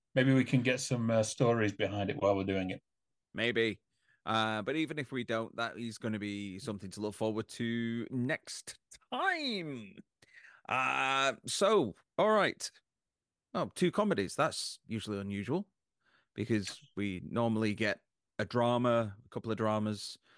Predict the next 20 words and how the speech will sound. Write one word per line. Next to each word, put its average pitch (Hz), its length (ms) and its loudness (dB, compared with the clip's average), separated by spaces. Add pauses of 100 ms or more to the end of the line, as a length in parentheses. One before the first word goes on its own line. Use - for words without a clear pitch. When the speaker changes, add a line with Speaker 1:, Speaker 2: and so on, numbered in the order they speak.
(420)
Speaker 2:
occasionally 131 540 0
a 92 60 -4
comedy, 101 340 -6
but 113 140 -4
we 107 100 -4
don't 127 120 -6
usually 117 240 -8
get 101 160 -8
two 151 240 -2
coming 117 220 -2
out 113 120 -4
at - 40 -12
the - 80 -10
same 123 240 -4
time. 233 320 -12 (540)
Speaker 1:
Yeah. 190 200 0 (300)
Well, 247 100 8
in 214 60 4
fairness, 214 300 6
Speaker 2:
That's - 120 -12